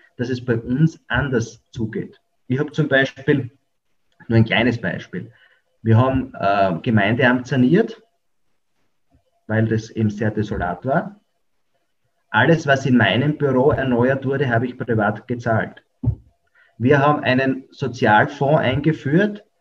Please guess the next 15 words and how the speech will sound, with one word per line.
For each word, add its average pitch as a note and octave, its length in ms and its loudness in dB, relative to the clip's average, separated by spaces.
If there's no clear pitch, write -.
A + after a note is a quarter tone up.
wo C3 120 -2
ein C#3 200 0
Teil A2+ 360 4
der D3 160 4
Einkommen D3 680 2
des B2 300 0
Bürgermeisters D3+ 760 2
und B2+ 140 -2
jetzt A#2+ 240 -2
auch A#2+ 140 -2
des A#2 180 -8
Vizebürgermeisters D3 920 -2
und B2 180 -4
der A#2+ 80 -6
Gemeindekassiererin A#2+ 960 -4